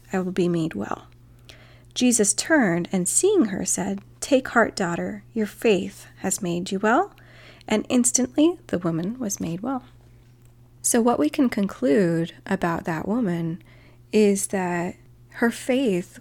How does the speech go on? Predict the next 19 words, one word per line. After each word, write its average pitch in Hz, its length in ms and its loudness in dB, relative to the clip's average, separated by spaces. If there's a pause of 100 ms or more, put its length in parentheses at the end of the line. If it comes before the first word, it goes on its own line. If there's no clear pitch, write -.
was 185 600 0
in 165 580 -4 (520)
who - 180 0
he 220 240 -2
was 180 880 -2 (480)
and 190 260 2
Jesus 196 640 0
approving 190 640 0
of 147 140 -8
that, - 220 -10 (640)
right? 190 180 -2 (420)
Her 185 200 0
faith - 640 -2
was 185 220 -2
in 180 240 -4 (160)
that - 240 -4
he - 140 -4
was 185 180 -2
God. - 400 -4